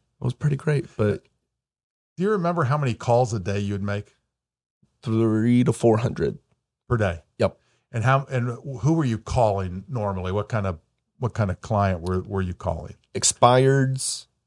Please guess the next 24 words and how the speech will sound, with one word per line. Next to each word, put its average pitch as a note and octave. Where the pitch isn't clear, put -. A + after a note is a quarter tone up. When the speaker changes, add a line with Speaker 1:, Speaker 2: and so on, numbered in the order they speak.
Speaker 1:
some E3
fisbos, E3
not C#3
too D#3
many D#3+
fisbos. D3+
Speaker 2:
Okay. -
Speaker 1:
I C3+
kinda, A2+
um, C3
just A2
of F#2+
the C#2+
call D#3+
logs C#3+
that C3+
I A#2+
would G#2+
look A2
at, C3
fisbos A#2+
weren't A2+
very, A2
um, B1